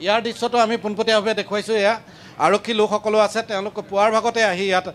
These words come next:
উপস্থিত হৈছেহি, যাতে সুকলমে এই নিৰ্বাচন অনুষ্ঠিত হয়। আৰু লখিমপুৰত কাইলৈ যিহেতু পোন্ধৰ লাখ, পোন্ধৰ লাখ, আ, ঊনসত্তৰ হাজাৰ পাঁচশ একত্ৰিছ গৰাকী ভোটাৰে নগৰাকী প্ৰাৰ্থী ভাগ্য নিৰ্ণয় কৰিব। আৰু এইবাৰ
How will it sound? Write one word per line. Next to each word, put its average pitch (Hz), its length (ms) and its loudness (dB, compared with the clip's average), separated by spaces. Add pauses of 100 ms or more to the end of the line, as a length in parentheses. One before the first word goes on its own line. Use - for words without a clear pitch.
(340)
উপস্থিত 208 480 0
হৈছেহি, 214 380 0
যাতে 190 260 2
সুকলমে 208 500 0
এই 208 60 2
নিৰ্বাচন 196 460 -2
অনুষ্ঠিত 196 400 -4
হয়। 214 240 2 (360)
আৰু 185 160 2
লখিমপুৰত 233 540 0
কাইলৈ 220 340 2
যিহেতু 208 500 -2
পোন্ধৰ 196 360 0
লাখ, 233 200 0 (840)
পোন্ধৰ 202 320 -10
লাখ, 226 180 -6 (480)
আ, 175 280 -6
ঊনসত্তৰ 226 380 4
হাজাৰ 226 240 4
পাঁচশ 208 300 2
একত্ৰিছ 226 440 2
গৰাকী 233 300 2
ভোটাৰে 180 500 2 (440)
নগৰাকী 226 580 2
প্ৰাৰ্থী 226 360 0
ভাগ্য 185 280 -4
নিৰ্ণয় 185 320 -2
কৰিব। 190 280 -4 (1500)
আৰু 190 220 4
এইবাৰ 208 540 4